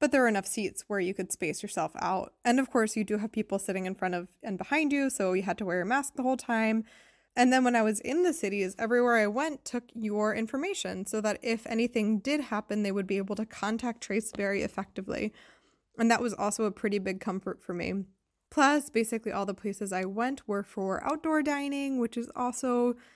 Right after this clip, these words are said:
safer than indoor dining. And yeah, it just, it just felt like there weren't really that many things that I couldn't do that I would have wanted to do.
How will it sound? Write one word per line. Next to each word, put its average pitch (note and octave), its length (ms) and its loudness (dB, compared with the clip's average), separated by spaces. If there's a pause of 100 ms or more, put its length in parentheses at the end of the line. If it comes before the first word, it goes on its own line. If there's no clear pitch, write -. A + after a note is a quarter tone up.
(120)
safer A3 760 2
than G3 280 -2
indoor C#4 320 2
dining. A#3+ 640 0 (320)
And B3 200 2
yeah, A#4+ 240 4
it A3+ 140 0
just, D#4 180 0
it C#4 120 -2
just D#4+ 180 -2
felt D4 140 2
like D#4+ 160 0
there D#4 120 2
weren't C4+ 240 0
really C#4 220 0
that A#3 180 0
many B3+ 200 0
things C4 260 0
that A3 120 0
I F#3 100 0
couldn't E4 480 0
do F4 240 4
that B3+ 100 0
I A3+ 100 2
would G#3+ 160 0
have G#3+ 200 0
wanted G3 340 -2
to - 80 -12
do. - 360 -8